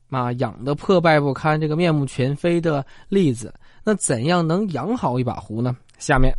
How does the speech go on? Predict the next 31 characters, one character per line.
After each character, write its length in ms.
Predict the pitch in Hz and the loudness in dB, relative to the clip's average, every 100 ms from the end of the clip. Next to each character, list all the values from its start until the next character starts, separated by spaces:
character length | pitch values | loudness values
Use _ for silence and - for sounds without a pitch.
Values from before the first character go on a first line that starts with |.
| - | 0
啊， 160 | 117 113 | -4 -2
赵 140 | 120 | 0
阳 80 | 117 | 0
就 80 | 120 | 0
跟 120 | 120 | -2
大 120 | 117 | -2
家 100 | 117 | -2
来 140 | 110 | -2
聊 200 | 113 104 | -4 -4
一 60 | 107 | -6
聊。 100 | 101 - - - - - - | -6 -12 -20 -20 -20 -20 -6
首 180 | - 160 | 2 4
先 180 | 214 247 | 6 4
呢， 160 | 190 - - | 2 -2 -4
就 180 | - | 2
是 120 | 190 190 | 4 4
用 160 | 185 | 4
这 100 | 170 | 2
个 100 | 160 | 2
沸 240 | 160 269 175 | 2 4 4
水、 240 | - 90 - | 4 -8 -12
清 320 | - - 214 202 | -2 2 4 4
水 140 | 139 | 2
啊， 260 | - 127 113 - | 0 0 -2 -8
将 240 | - 165 | -2 0
这 120 | 165 139 | 2 0
个 160 | 131 | 0
壶 280 | 127 151 185 | -2 0 0
身 240 | - 202 | 2 4
内 180 | 220 165 | 4 4
外 180 | 170 147 | 4 2